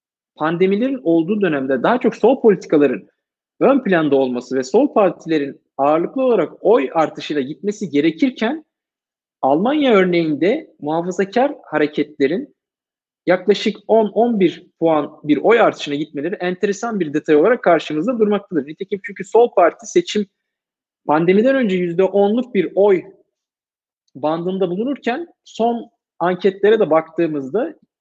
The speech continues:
panelden önce de baktım, yüzde yedi, sekizlere kadar gerilediğini görmekteyiz. Aynı şekilde Almanların meşhur ve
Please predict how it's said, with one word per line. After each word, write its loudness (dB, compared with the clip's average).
panelden -2
önce -4
de -2
baktım, -2
yüzde -2
yedi, 0
sekizlere 2
kadar 2
gerilediğini 2
görmekteyiz. 2
Aynı 0
şekilde -2
Almanların -2
meşhur -4
ve 2